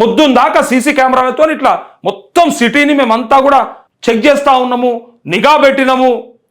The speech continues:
కమాండ్ కంట్రోల్ సెంటర్ ఓపెన్ చేసి అందులోకి వెళ్ళి రోజు చూస్తున్నాము, ఎవడు ఎక్కడ ఏ చిన్న కదలిక జరిగినా సరే మేము పట్టుకుంటామని చెప్పి గొప్ప గొప్పగా స్పీచ్లు ఇస్తారు కదా మీ పోలీసు మీటింగ్లల్లా. ఎక్కడ పోయింది మరి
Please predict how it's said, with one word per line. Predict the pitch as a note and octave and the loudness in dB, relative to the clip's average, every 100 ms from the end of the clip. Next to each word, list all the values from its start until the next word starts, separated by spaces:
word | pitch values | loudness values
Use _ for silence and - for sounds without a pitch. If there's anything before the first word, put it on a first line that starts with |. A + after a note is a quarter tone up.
| _ - | _ -6
కమాండ్ | F3+ C4+ D#4+ D4+ | 0 0 0 0
కంట్రోల్ | C#4 C#4+ C4+ | 0 0 0
సెంటర్ | C4+ C4 B3 | 0 0 0
ఓపెన్ | A#3+ B3 A#3+ | 0 0 0
చేసి | A#3 B3 | 0 0
అందులోకి | A#3 A3 A3 | 0 0 2
వెళ్ళి | A3+ F#3 | 0 0
రోజు | F#3 C#4+ D#4+ | 2 2 2
చూస్తున్నాము, | D4 D4 - C4 B3+ B3 A3+ - - _ - | 0 -4 -2 0 2 0 -2 -6 -20 _ -4
ఎవడు | G3 C4+ B3+ | 0 0 0
ఎక్కడ | A#3+ A#3 C#4+ | -2 0 0
ఏ | A#3 C4 D#4 - | 2 2 0 -2
చిన్న | D4+ D#4+ | -2 0
కదలిక | C4+ C#4 C#4+ C#4 | -2 -2 0 0
జరిగినా | C4 C4 C4 | 0 0 -2
సరే | B3+ C4 A#3 - _ - | 0 0 0 -8 _ -4
మేము | A#3 | -4
పట్టుకుంటామని | - G#3 G#3+ C4+ B3 C4 B3 | 0 -2 0 -2 0 0 0
చెప్పి | A#3 A3+ | -2 -2
గొప్ప | E3+ F#3 | -2 -2
గొప్పగా | A#3+ C#4+ D#4+ D4 | 0 -2 0 0
స్పీచ్లు | C#4 B3 C4 B3 | 0 -2 -2 -2
ఇస్తారు | A#3 A3+ | -2 -2
కదా | G#3 G3 - - - _ | 0 0 0 -4 -20 _
మీ | G3 A3 F#3+ - _ _ - | -2 -2 -2 -12 _ _ 0
పోలీసు | A3 C4 B3 | 0 2 0
మీటింగ్లల్లా. | A3+ A3 A3 G3 E3+ G#3 G#3+ - - _ D3+ | 0 2 0 0 0 0 -2 -6 -20 _ -10
ఎక్కడ | D3 D#4 | -4 0
పోయింది | D#4+ D4+ | 2 2
మరి | F#3 C3+ | -2 -4